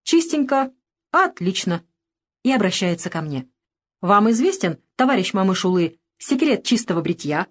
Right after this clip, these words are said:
Думаете, лишь острое жало? А ну-ка спросим у мастера». Парикмахер прокашлялся. «Намылка много значит». «Не угодно ли? Намылка.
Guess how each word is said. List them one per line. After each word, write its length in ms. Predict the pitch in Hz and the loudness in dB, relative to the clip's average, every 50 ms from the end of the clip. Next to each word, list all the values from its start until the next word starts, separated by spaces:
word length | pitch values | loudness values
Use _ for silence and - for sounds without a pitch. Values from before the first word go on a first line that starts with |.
| _ _ _ | _ _ _
Думаете, 440 | - 185 214 220 214 214 214 214 214 | 2 4 4 6 6 4 2 2 0
лишь 200 | 202 214 208 - | 0 0 0 0
острое 360 | 220 226 226 - 233 233 247 | 0 -2 0 0 0 0 2
жало? 360 | 247 262 349 359 302 151 - - _ _ _ _ _ _ _ | 2 2 2 2 0 -2 -4 -8 _ _ _ _ _ _ _
А 140 | - 240 269 | 0 2 2
ну-ка 300 | 320 392 392 - 370 359 | 4 2 2 0 0 -2
спросим 460 | 339 - - 339 349 349 330 - 294 | -2 -2 -2 0 0 0 2 2 2
у 40 | 285 | 4
мастера». 520 | 262 226 208 214 - - 247 254 262 254 254 _ _ _ _ _ _ _ _ _ _ _ _ _ _ | 4 4 2 0 -2 -2 -2 0 0 -2 -6 _ _ _ _ _ _ _ _ _ _ _ _ _ _
Парикмахер 580 | - 208 190 185 - - 180 202 185 - 185 - | -2 0 0 0 -2 -2 -2 -2 -2 -2 -6 -6
прокашлялся. 720 | - 160 156 - 160 143 - - 147 143 - - 135 - _ _ _ _ _ _ _ _ _ _ _ _ _ _ _ _ _ _ _ _ _ - | -6 -6 -6 -6 -8 -8 -8 -10 -10 -10 -10 -12 -12 -14 _ _ _ _ _ _ _ _ _ _ _ _ _ _ _ _ _ _ _ _ _ 2
«Намылка 760 | 226 240 247 262 277 320 311 285 247 247 202 170 170 - - _ | 4 4 6 6 4 4 2 2 2 2 0 0 0 -2 -2 _
много 340 | 196 202 208 196 170 185 | 2 4 4 4 2 2
значит». 460 | 175 180 180 175 160 - - 131 - _ _ _ _ _ _ _ _ _ _ _ _ _ _ _ _ | 0 0 -2 -2 -2 -4 -8 -12 -16 _ _ _ _ _ _ _ _ _ _ _ _ _ _ _ _
«Не 140 | 262 294 330 | 2 2 4
угодно 420 | 330 320 277 240 247 233 214 247 | 4 4 4 4 4 4 4 4
ли? 220 | 262 262 285 277 - _ _ _ _ _ | 4 4 2 0 -6 _ _ _ _ _
Намылка. 720 | 233 233 277 302 302 302 339 320 233 190 - 156 131 127 | 2 4 4 4 4 4 4 2 2 0 -2 -4 -6 -8